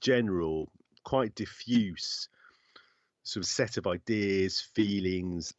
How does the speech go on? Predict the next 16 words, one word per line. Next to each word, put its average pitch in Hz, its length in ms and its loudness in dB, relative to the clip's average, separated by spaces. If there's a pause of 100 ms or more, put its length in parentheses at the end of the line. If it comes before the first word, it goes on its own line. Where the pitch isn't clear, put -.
affects, - 880 -4
demands, 92 760 2
desires, 85 1000 2
which - 320 -2
you 90 80 -4
can 92 180 -4
see 107 320 4
as 95 140 4
informing 90 960 2 (460)
the 127 80 0
politics - 800 -2
of 85 240 -10
the 80 320 -4 (240)
liberation 107 560 2
movements 120 800 4
like 71 180 -6